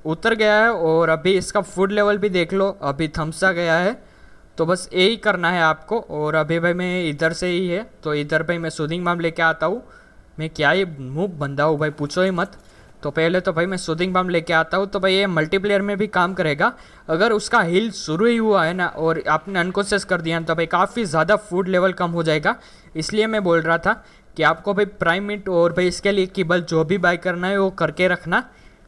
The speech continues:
और जैसे भाई उतरने लगे हो उसकी इन्वेंटरी में रख देना, तो भाई जल्दी से टेम हो जाएगा। और मुझे अभी दिक्कत होने वाली है, क्योंकि मुझे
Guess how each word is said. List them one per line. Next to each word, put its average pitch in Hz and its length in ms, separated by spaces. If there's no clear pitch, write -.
और 147 220
जैसे 165 340
भाई 214 180
उतरने 202 440
लगे 180 240
हो 202 100
उसकी 185 500
इन्वेंटरी 185 340
में 196 120
रख 156 180
देना, 175 280
तो 196 160
भाई 165 120
जल्दी 156 300
से 190 180
टेम 190 240
हो 151 220
जाएगा। 180 360
और 156 200
मुझे 160 240
अभी 190 220
दिक्कत 180 400
होने 170 260
वाली 156 300
है, 202 120
क्योंकि 175 480
मुझे 170 680